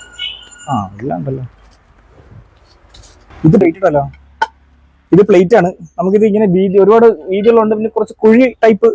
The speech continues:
പ്ലേറ്റ് ഉണ്ട് കേട്ടോ. ഇത് കുറച്ച് കുഴി കൂടുതലാ, ഇത് കുറച്ച് കുഴി കുറവാ അതിനകത്ത്. പക്ഷെ നല്ല വെയിറ്റ് ഉണ്ട്. ആ, ഇത് കഞ്ഞിയെ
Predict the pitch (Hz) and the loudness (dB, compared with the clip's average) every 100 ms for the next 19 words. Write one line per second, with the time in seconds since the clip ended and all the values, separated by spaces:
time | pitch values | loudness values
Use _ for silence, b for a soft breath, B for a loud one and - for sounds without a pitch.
0 | - - 202 - 143 127 113 135 180 175 | -2 0 0 2 2 2 0 -2 -4 -4
1 | 180 170 196 175 156 160 175 170 - 170 | 2 4 4 4 4 4 0 -4 -2 0
2 | 180 156 143 117 110 - - _ _ _ | 2 2 2 0 -4 -8 -20 _ _ _
3 | _ _ _ _ _ _ - 214 151 160 | _ _ _ _ _ _ 0 0 0 -6
4 | 135 123 - - 226 254 214 185 175 160 | -14 -16 -10 0 2 4 2 2 2 4
5 | 190 214 202 226 | 4 2 4 4